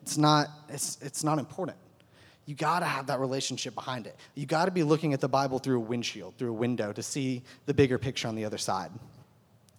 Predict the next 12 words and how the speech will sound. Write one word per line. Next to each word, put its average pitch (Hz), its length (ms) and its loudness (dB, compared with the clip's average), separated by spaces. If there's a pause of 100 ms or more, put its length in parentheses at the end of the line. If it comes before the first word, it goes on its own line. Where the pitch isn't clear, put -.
(160)
Um, 120 260 2 (400)
I 190 60 6
mean, 190 260 8 (260)
even 220 280 8
look 233 160 6
at 196 160 10
Jesus' 160 500 4
last 151 320 4
night 147 240 6
before 127 220 0
he 131 80 0
died. 98 320 2